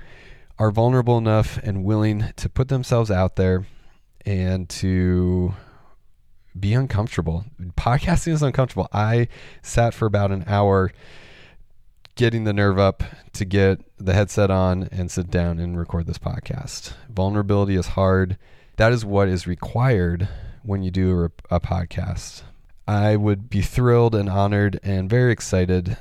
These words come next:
to help any of you start a podcast. And yeah, I'm, I'm <laughs> really excited to keep working with the people I'm working with, and I am, I'm thrilled to add new people,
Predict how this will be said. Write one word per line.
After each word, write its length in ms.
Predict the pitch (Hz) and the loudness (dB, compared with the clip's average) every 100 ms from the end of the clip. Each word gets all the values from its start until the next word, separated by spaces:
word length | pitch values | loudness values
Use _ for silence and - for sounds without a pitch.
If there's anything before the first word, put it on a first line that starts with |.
| - | -4
to 100 | 98 | 0
help 360 | 98 95 87 - - - - | 2 2 0 -4 -10 -14 -4
any 220 | 104 104 | -2 0
of 100 | 95 | 0
you 400 | 92 92 87 87 - | 0 0 0 -2 -6
start 320 | - - 90 85 | -12 -4 -2 0
a 40 | |
podcast. 800 | 92 87 82 92 85 85 - - 92 | 0 0 0 0 0 0 -6 -10 -6
And 600 | 87 85 87 85 85 - - - - | -2 -2 -2 -6 -10 -16 -20 -20 -6
yeah, 260 | 107 151 120 - - - | -2 0 -2 -10 -20 -10
I'm, 680 | 95 92 98 98 101 98 101 | -4 -2 0 0 -2 -4 -6
I'm 640 | - 95 95 98 95 67 - | -4 -2 -2 -4 -6 -10 -14
<laughs> 0 | |
really 460 | 98 101 - 113 107 | -8 -4 -2 0 0
excited 480 | - - 104 107 98 | -2 -2 -2 -2 -4
to 60 | |
keep 240 | - 104 98 | -4 -2 0
working 280 | 95 104 | 0 0
with 80 | 98 | -2
the 60 | 90 | 0
people 260 | 98 - | -2 0
I'm 80 | 92 | 0
working 280 | 92 92 95 | 0 -2 0
with, 240 | 95 90 - - - - - | 2 0 -4 -14 -20 -20 -4
and 320 | 92 92 90 | 0 0 0
I 180 | 90 90 | 0 2
am, 420 | 90 90 87 - - | 2 0 -4 -8 -6
I'm 160 | 90 | -6
thrilled 380 | 85 90 90 87 | -4 0 2 2
to 300 | - 90 87 - - - - - - - - - | 0 2 2 -2 -10 -20 -20 -20 -20 -20 -12 0
add 220 | 101 95 | 0 2
new 140 | 104 | 0
people, 480 | - 95 - 92 | 0 0 2 2